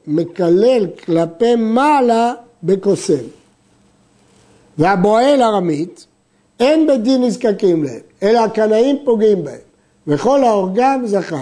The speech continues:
זה דין מיוחד שקנאים פוגעים בו. וכן כהן ששימש בטומאה, לא היו אחיו הכהנים מביאים אותו לבית דין, אלא פרחי כהונה מוציאים אותו חוץ לעזרה ומוציאים את מוחו בגזירים.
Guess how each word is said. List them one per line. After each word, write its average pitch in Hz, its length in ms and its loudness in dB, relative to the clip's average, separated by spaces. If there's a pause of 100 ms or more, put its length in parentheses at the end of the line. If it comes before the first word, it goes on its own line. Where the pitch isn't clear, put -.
זה 147 160 -6
דין 208 260 2
מיוחד 190 480 0
שקנאים 180 1160 0
פוגעים 123 380 -4
בו. - 60 -20 (520)
וכן 254 440 2
כהן 254 360 2
ששימש 233 640 0
בטומאה, 233 760 0 (840)
לא 226 320 4
היו 247 360 4
אחיו 247 360 0
הכהנים 208 800 0
מביאים 208 600 0
אותו 214 300 0
לבית 180 340 0
דין, 190 360 0 (480)
אלא 262 220 2 (140)
פרחי 226 500 0
כהונה 220 460 2
מוציאים 220 500 0
אותו 226 280 0
חוץ 269 380 -4
לעזרה 185 680 0
ומוציאים 226 680 0
את 202 120 -2
מוחו 214 340 0
בגזירים. 156 540 -2